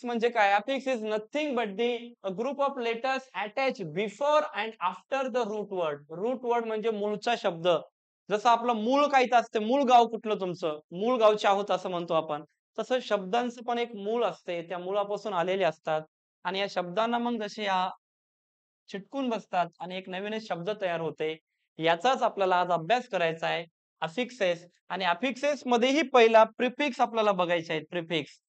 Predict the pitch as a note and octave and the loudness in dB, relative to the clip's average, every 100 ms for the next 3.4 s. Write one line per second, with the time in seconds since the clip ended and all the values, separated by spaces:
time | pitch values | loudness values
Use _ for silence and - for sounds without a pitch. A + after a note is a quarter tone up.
0 | _ F3+ A3+ A#3 A#3 A3+ D4 C4+ C4 B3+ | _ -6 -2 0 -2 0 0 0 0 0
1 | A3+ A#3 A3+ G3+ F3+ G3+ G#3+ A#3 A#3 G#3+ | 0 0 4 6 6 4 4 4 0 0
2 | B3 A#3+ A#3 - A#3 A3 G#3+ D3+ C#3+ F#3 | 0 2 -2 -2 0 0 0 -4 -8 -6
3 | G#3+ G#3+ F3+ C#3+ | -2 -2 -2 -4